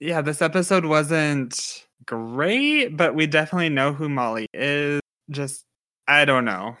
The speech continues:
I feel like I expected more. But I think you're right that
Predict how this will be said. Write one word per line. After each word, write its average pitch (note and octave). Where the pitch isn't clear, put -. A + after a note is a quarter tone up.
I E3
feel F3+
like F3+
I E3+
expected C#3
more. G#2+
But C#3+
I D3+
think F3
you're D#3
right A#2
that G#2+